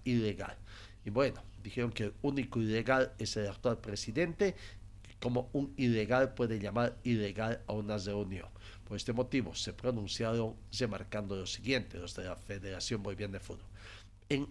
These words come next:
alusión al artículo sesenta y dos del estatuto, artículo cincuenta y seis del reglamento, artículo seis y quince del Código Electoral de la Federación Boliviana de Fútbol, norma de mayor jerarquía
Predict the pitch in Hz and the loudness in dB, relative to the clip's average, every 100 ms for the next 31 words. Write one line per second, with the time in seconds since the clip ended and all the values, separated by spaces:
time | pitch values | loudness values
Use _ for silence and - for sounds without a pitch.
0 | - 139 143 131 180 185 123 - - 110 | 0 4 4 4 8 8 8 2 0 2
1 | 107 104 143 - 135 120 104 110 - 95 | 0 0 -2 2 4 4 4 0 -2 -4
2 | - 110 107 135 120 110 107 131 120 120 | -2 -2 0 0 2 0 0 0 0 -2
3 | - 104 - - - - 120 120 160 - | -2 -4 -6 -14 -8 2 4 4 0 4
4 | 170 131 - 120 117 110 107 110 131 160 | 6 6 6 2 2 0 2 2 2 0
5 | 113 101 110 135 131 135 117 98 107 - | 0 0 2 4 4 4 2 0 -2 -2
6 | - - 139 135 127 190 - 180 127 - | -12 0 2 2 0 -4 2 6 6 4
7 | 151 135 - - 117 - 180 175 - 104 | 2 2 -2 -8 -4 -2 -2 -2 -2 -4
8 | 101 135 131 107 101 95 - 113 123 123 | 0 0 2 0 0 -2 -2 2 2 2
9 | 101 95 - 117 98 - 120 113 107 95 | 0 -2 -2 0 0 0 0 2 0 0
10 | 107 104 113 - 147 123 127 120 - - | -2 0 -2 2 2 6 4 4 -6 -10
11 | - - 143 208 208 175 180 160 - - | -10 -6 8 12 12 12 8 6 2 -12
12 | - - - 104 107 139 160 196 202 202 | -16 -16 -6 -2 2 4 6 6 6 8
13 | 190 180 - 185 160 117 90 | 10 8 4 4 6 6 2